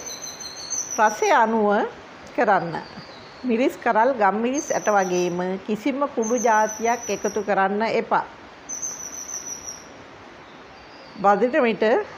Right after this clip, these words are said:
දණ්ඩ සමග ප-, කරපිංචා ගැනීමෙන් ගු-, ඔබට එහි ගුණත් ලැබේ.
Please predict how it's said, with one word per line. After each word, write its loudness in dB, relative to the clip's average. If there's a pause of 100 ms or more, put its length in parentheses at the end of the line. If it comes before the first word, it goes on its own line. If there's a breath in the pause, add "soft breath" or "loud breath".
(160)
දණ්ඩ 4
සමග 2
ප-, 0
කරපිංචා 2
ගැනීමෙන් 2 (580)
ගු-, 0
ඔබට 2 (180)
එහි 4
ගුණත් 2
ලැබේ. 2